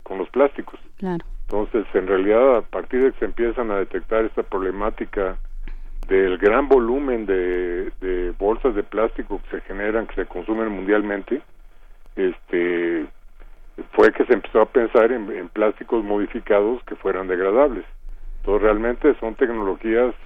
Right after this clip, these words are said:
Speaker 1: eh, realmente recientes. Y
Speaker 2: Claro.
Speaker 1: se ha buscado el cambiar las estructuras del polietileno por estructuras que permitan la degradación del mismo,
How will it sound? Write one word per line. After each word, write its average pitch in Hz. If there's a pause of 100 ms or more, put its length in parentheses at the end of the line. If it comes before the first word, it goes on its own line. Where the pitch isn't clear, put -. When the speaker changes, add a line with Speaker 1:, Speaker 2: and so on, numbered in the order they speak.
(140)
Speaker 1:
eh, 98
realmente 101
recientes. 117 (1000)
Y 104
Speaker 2:
Claro. 92
Speaker 1:
se 104
ha 98
buscado 113
el 90
cambiar 101
las 104
estructuras 117
del 123
polietileno 110
por 95
estructuras 110 (840)
que 101
permitan 110
la 101
degradación 98
del 92
mismo, 101